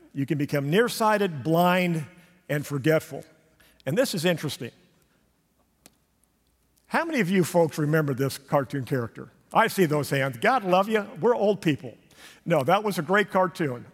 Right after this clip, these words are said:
Oh, Magoo, you've done it again, right? It was Jim Backus, who was the one who played on Gilligan's Island, the, the wealthy family. He was the voice for Mister Magoo for all those many years. But what I'd like to do is, Magoo had a bad set of what?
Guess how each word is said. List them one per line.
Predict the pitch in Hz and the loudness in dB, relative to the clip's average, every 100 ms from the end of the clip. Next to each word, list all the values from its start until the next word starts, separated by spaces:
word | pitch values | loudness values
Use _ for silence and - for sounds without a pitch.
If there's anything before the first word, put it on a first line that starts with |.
| - | -2
Oh, | 240 220 | 2 2
Magoo, | 202 156 180 156 127 - _ _ | 0 0 0 0 -2 -8 _ _
you've | 240 247 214 | -2 -2 2
done | 196 170 | 2 2
it | 147 | 0
again, | 135 131 135 113 | -2 0 -2 -2
right? | 120 147 180 | 0 0 0
It | 165 | -2
was | 151 110 | -6 -4
Jim | 127 214 | -2 0
Backus, | 180 190 185 175 - | 2 2 2 -4 -4
who | 165 | -2
was | 160 131 | -2 -4
the | 151 143 123 - - _ | -4 -4 -6 -12 -20 _
one | 156 180 | 0 0
who | 170 | 0
played | - 170 170 | 0 2 4
on | 165 156 | 2 0
Gilligan's | 135 175 190 156 135 | 0 0 0 0 2
Island, | 170 180 175 | 2 2 -2
the, | 147 151 147 | -2 -6 -6
the | 147 | 0
wealthy | 160 165 151 | 2 2 0
family. | - 160 185 208 - - - - - | 0 0 0 -4 -6 -18 -20 -20 -2
He | 170 | 2
was | 185 160 | 2 2
the | 165 | 0
voice | 147 180 160 | 2 2 2
for | - 147 131 | -4 -4 -2
Mister | 147 143 156 | -4 -4 -4
Magoo | 139 139 135 | -2 -2 -2
for | 139 | -2
all | 131 | -4
those | 123 107 | -4 -8
many | 123 | -6
years. | 120 123 117 - - _ - - - - | -4 -4 -6 -14 -20 _ -20 -20 -20 -4
But | 151 | 0
what | 247 | 2
I'd | 262 | 4
like | 247 185 | 2 0
to | |
do | 165 208 214 | 0 2 4
is, | 175 160 139 - - _ | 4 2 -2 -12 -20 _
Magoo | 165 143 220 269 | -4 2 2 4
had | 208 220 208 | 4 4 4
a | 202 - | 0 -4
bad | 131 113 208 214 | 0 2 2 2
set | - 185 | 2 2
of | 160 | 4
what? | 160 185 135 | 4 2 0